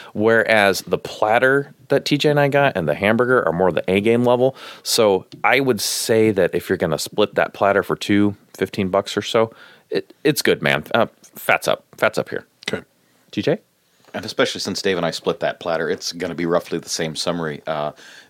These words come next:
Speaker 3: the appetizer platter would have been good for two. We shared it with the table, so that was for four.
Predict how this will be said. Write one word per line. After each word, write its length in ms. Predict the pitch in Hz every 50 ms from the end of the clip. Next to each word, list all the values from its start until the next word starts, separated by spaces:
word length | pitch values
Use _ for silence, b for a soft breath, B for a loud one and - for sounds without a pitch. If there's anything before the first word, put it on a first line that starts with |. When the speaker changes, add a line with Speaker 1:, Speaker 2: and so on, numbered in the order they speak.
| B
Speaker 3:
the 420 | 90 85 92 95 92 92 92 - - _ _ _
appetizer 540 | 104 120 120 127 - - 135 120 117 107 113
platter 480 | - - - 107 104 104 101 101 98 B B B B B B B B B B
would 160 | - 101 113 127
have 60 | 110
been 140 | 123 110 107
good 160 | 117 110 107 -
for 120 | - 98
two. 320 | - - - 110 107 104 101
We 100 | 95 92
shared 240 | - - 95 92 92
it 40 |
with 140 | 71 87 -
the 60 | -
table, 240 | - - 95 90 87 -
so 120 | - 92
that 160 | 87 92 -
was 140 | 80 80 -
for 220 | - - - 78 73
four. 600 | - - - - 98 95 98 98 101 107 104